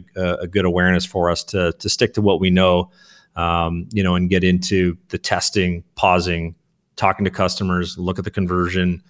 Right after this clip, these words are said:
you know, rinse and repeat. So that would be the big one for us. No specific on a creative or anything like that. It was really just fundamentally not really listening, uh,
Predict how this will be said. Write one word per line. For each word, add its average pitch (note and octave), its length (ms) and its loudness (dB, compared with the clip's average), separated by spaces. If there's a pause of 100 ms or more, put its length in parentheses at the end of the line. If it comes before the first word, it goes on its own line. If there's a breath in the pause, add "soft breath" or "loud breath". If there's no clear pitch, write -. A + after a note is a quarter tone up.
(300)
you F#2 100 -4
know, F2 80 0
rinse F2+ 320 0
and F2 140 0
repeat. E2 480 -4
So F#2 360 2
that A#2+ 160 4
would C3+ 140 6
be B2 80 6
the A2 100 4
big G2+ 200 6
one F#2+ 160 4
for F#2+ 180 2
us. F2+ 140 0
No A#2+ 120 6
specific A2+ 520 0
on G2+ 120 4
a F#2 60 2
creative A2 720 4
or F#2 160 4
anything G#2+ 280 4
like G2 200 0
that. G2 240 2
It F#2+ 40 0
was F#2 200 -2
really G2+ 180 2
just F#2+ 340 0 (300 soft breath)
fundamentally G2 720 0
not F#2 360 0 (160)
really F#2+ 340 -2
listening, F#2 640 -2 (340 soft breath)
uh, F2 400 -2